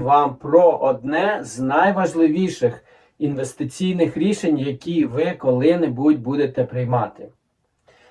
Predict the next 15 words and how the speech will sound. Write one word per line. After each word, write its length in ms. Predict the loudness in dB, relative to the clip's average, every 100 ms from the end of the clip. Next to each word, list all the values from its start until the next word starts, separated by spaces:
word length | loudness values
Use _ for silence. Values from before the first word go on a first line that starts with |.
| _
Якби 400 | -4 -4 2 4 4
я 480 | 2 0 2 4 2
знав 400 | 2 4 4 2
це 460 | 0 4 4 2 0
двадцять 440 | 4 4 2 -6
років 340 | -2 -4 -4 -6
тому, 360 | 0 2 2
у 160 | 2 -2
мене 340 | 2 4 4
зараз 340 | 4 4 2 0
було 260 | -2 -2
б 60 | -2
значно 520 | -4 0 0 0 -4
більше 360 | -4 -4 -2 -2
грошей. 420 | -2 -6 -10 -12